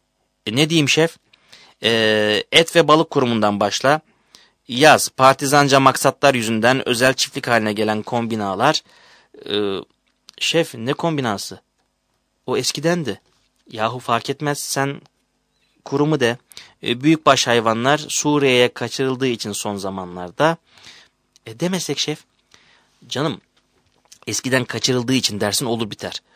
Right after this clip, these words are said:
Büyükbaş hayvanların Avrupa'ya satıldığı, e, küçükbaşların da Suriye'ye kaçırıldığı için piyasada iki aydır süre-, sürüp giden et darlığı falan filan işte. E, üç aydır, yani kurulduğundan beri mi?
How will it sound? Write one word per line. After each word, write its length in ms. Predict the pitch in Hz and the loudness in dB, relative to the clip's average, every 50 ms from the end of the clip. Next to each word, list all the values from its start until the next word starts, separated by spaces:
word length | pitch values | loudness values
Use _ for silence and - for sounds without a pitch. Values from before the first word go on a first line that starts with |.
| _ - _ _ _ - | _ -20 _ _ _ -8
Büyükbaş 440 | 123 143 165 - - 131 117 110 - | -6 -6 -4 -4 -4 -4 -4 -4 -4
hayvanların 600 | - 110 110 110 107 107 104 104 107 110 131 131 | -4 -4 -2 -2 -4 -4 -4 -6 -6 -6 -6 -4
Avrupa'ya 460 | - 120 120 127 120 - 107 98 92 | -2 -2 -2 -2 -2 -4 -6 -6 -6
satıldığı, 640 | - - 92 - - 90 87 78 71 82 85 - _ _ - - - - - _ - | -6 -10 -12 -12 -12 -16 -16 -14 -16 -18 -20 -20 _ _ -20 -20 -20 -20 -20 _ -6
e, 180 | 107 104 104 | -4 -4 -4
küçükbaşların 640 | 101 - - - - - 143 131 - - 123 120 127 | -4 -4 -6 -6 -4 -4 -2 -2 -2 -2 -2 -2 -2
da 60 | 147 | -4
Suriye'ye 460 | 143 - - 139 131 117 107 104 95 | -4 -4 -4 -4 -4 -2 -4 -4 -6
kaçırıldığı 460 | 95 - - 101 - 113 113 113 127 156 | -6 -10 -12 -10 -10 -8 -8 -8 -8 -10
için 340 | 160 131 - 165 170 175 - _ - _ _ - | -10 -8 -8 -8 -8 -8 -12 _ -20 _ _ -12
piyasada 400 | - 165 156 - - 123 127 - | -10 -8 -8 -6 -4 -4 -4 -4
iki 220 | - 151 - 180 | -6 -4 -2 -2
aydır 200 | 151 127 110 107 | 0 0 0 -2
süre-, 320 | - - - 123 117 123 _ _ | -6 -4 -4 -4 -4 -4 _ _
sürüp 280 | - - - 147 139 - | -10 -8 -8 -8 -8 -6
giden 240 | - 120 143 143 - _ | -4 -2 -2 -2 -2 _
et 240 | - 147 - _ - | -4 -4 -4 _ -2
darlığı 300 | - 110 107 107 123 147 | -2 0 0 0 0 -2
falan 280 | - - 123 123 127 127 | -2 -2 -2 -2 -2 -2
filan 240 | - 123 120 110 95 | -4 -6 -8 -8 -8
işte. 280 | - - - - - _ _ _ _ _ _ _ _ _ _ _ _ _ _ - - | -10 -12 -14 -16 -20 _ _ _ _ _ _ _ _ _ _ _ _ _ _ -20 -20
E, 20 | - - _ _ _ _ _ _ _ _ _ | -20 -20 _ _ _ _ _ _ _ _ _
üç 200 | - 143 - - | -8 -4 -2 0
aydır, 240 | 143 127 113 101 101 | 0 0 0 0 0
yani 240 | 104 107 117 117 123 | 0 2 2 0 0
kurulduğundan 640 | 120 - - 123 123 123 123 135 143 151 202 254 294 | -2 -4 -4 -4 -2 0 0 0 2 2 2 2 2
beri 140 | 294 247 196 | 0 -2 -2
mi? 160 | 113 95 87 | -4 -6 -8